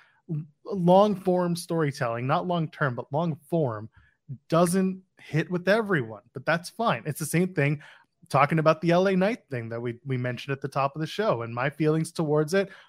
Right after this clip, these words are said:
are different from the way others might feel, that you should have struck while the iron was hot and brought him out. But to me, again, it was with L A Knight, bringing him in, bringing him out for that show wouldn't have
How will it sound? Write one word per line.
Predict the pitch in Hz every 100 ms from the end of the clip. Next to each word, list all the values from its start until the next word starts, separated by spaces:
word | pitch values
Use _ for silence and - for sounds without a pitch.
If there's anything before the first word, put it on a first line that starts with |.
| -
are | 156
different | 143 147 139 151 147 -
from | 151 156 156
the | 143
way | 151 180
others | 202 240 151
might | 127 117
feel, | - 123 110
that | 117
you | -
should | - 143
have | 135
struck | - - 165 170
while | 175
the | 160 165
iron | 165 175
was | 175
hot | 143 170
and | 175
brought | 131 143
him | 180
out. | 247 208 - _ _ _ -
But | 131 139 _ _ _ _ _ -
to | 170
me, | 147 131 120 151
again, | 151 135 131 113 135 175
it | 156 156
was | 156 123 135 151
with | 147 131
L | 123
A | 143
Knight, | 202 220 170 - _ _ _ _ _ _ _ _ _ 139
bringing | 160 214
him | 202
in, | 180 170 -
bringing | 143 196 214
him | 185
out | 180 185
for | 156
that | 139 135 143
show | - 127 143 185 - _
wouldn't | 139 135 151 160
have | - 131 127 127 117